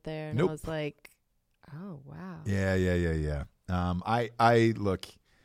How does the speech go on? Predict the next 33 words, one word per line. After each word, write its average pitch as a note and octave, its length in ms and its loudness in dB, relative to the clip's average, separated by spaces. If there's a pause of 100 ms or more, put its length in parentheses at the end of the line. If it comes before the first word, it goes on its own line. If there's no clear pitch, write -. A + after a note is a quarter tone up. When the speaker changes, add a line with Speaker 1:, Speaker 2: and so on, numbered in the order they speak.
(560)
Speaker 2:
we're, C3+ 360 8
we'll D3 200 6
do B2 180 8
an A2+ 60 6
episode G2 460 4
on F#2 80 2
this F2 180 -2
next E2+ 280 -4
week, F2+ 260 -4
but, - 300 -6
uh, E2+ 220 -4 (220)
legally, F#2 760 -2
I, - 120 -6 (120)
I F2 120 0
don't, F2 240 -4 (1040)
I F2 120 -8
don't F#2+ 120 -2
know E2 80 -2
what's E2+ 200 -2
gonna D2+ 240 0
happen D#2 360 -4
with D#2 100 -8
this. - 260 -12 (560)
And G2+ 140 0
there, B2+ 120 6
these C3+ 380 4
lawsuits A2+ 480 4
are - 20 0
gonna G2 140 4
go F2+ 120 4
on F2+ 120 0
for - 160 -8
years D#2+ 480 -6